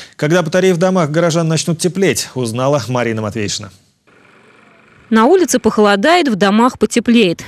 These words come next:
Speaker 2: Первый снег в Самаре синоптики обещают уже в четверг. Столбик термометра опустится до нуля пяти градусов. Местами возможны заморозки до минус трёх градусов. В этот же день, по предварительной информации, в домах начнут включать отопление. Сейчас в администрации города готовят соответствующие распоряжения.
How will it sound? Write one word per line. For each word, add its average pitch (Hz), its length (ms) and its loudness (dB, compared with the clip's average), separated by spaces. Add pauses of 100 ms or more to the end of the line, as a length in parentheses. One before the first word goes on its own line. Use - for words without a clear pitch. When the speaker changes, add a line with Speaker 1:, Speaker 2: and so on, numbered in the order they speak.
Speaker 2:
Первый 185 260 2
снег 311 240 0
в - 40 -10
Самаре 214 360 2
синоптики 208 460 -2
обещают 190 480 0
уже 190 160 2
в - 40 -14
четверг. 208 540 0 (140)
Столбик 311 420 2
термометра 247 540 2
опустится 233 480 0
до 196 100 2
нуля 233 320 4
пяти 254 300 0
градусов. 180 500 -2
Местами 254 400 2
возможны 196 500 2
заморозки 269 540 0
до 226 160 4
минус 226 320 4
трёх 190 240 2
градусов. 156 460 -2 (340)
В 202 80 2
этот 349 240 2
же 349 100 4
день, 208 260 0
по 180 100 -2
предварительной 247 640 2
информации, 254 600 2
в 180 40 2
домах 180 360 2
начнут 277 400 0
включать 240 480 0
отопление. 185 680 0 (240)
Сейчас 302 400 0
в 220 60 0
администрации 202 680 2
города 240 320 2
готовят 277 440 0
соответствующие 196 760 2
распоряжения. 160 800 0